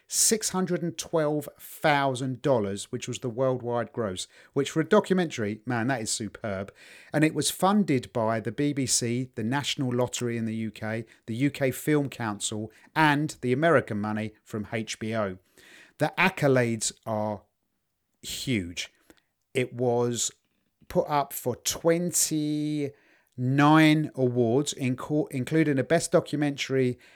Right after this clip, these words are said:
at the baftas in two thousand and twelve, uh, held on the twelfth of February, which, as we know, my birthday.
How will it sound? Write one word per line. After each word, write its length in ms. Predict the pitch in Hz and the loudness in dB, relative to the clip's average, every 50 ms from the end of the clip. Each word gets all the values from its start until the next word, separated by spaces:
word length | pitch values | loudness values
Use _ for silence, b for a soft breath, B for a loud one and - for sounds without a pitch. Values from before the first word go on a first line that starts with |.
| b b b - | b b b -4
at 400 | 135 131 123 123 - - - - - | -2 -2 -2 -2 -2 -6 -8 -8 -4
the 220 | 120 117 113 117 107 _ - | -4 -4 -4 -4 -6 _ 0
baftas 640 | - 139 131 - - - - 143 175 202 - - - _ _ _ _ _ _ _ - 113 - - | 2 2 2 0 -4 -4 0 0 0 0 -2 -4 -8 _ _ _ _ _ _ _ -16 -14 -12 -6
in 280 | - 127 120 120 117 110 | -4 -2 -2 -2 -2 -2
two 200 | - - 139 123 | 0 0 0 0
thousand 400 | - 139 135 131 123 - 127 117 | 2 2 2 2 2 0 -4 -6
and 80 | 113 - | -6 -8
twelve, 400 | - - 120 120 143 156 - - | -6 -4 -2 -2 -2 -4 -6 -6
uh, 100 | - 127 120 | -6 -6 -4
held 240 | 117 135 143 131 135 | -2 0 0 2 2
on 100 | 131 127 | 2 2
the 80 | 123 - | 0 0
twelfth 320 | - - 139 123 - - | 2 2 2 2 0 -4
of 60 | 110 - | -8 -6
February, 400 | 127 117 98 110 113 123 131 123 | -6 -6 -4 -4 -4 -4 -6 -6
which, 180 | - 120 110 - - | -8 -8 -8 -6 -6
as 200 | 123 113 101 - | -6 -6 -6 -6
we 80 | 117 104 | -8 -6
know, 220 | 101 98 107 107 _ - | -6 -8 -8 -10 _ -12
my 180 | 104 101 104 | -10 -10 -10
birthday. 440 | 98 - 98 101 - - - 98 101 | -10 -10 -10 -10 -10 -10 -10 -10 -10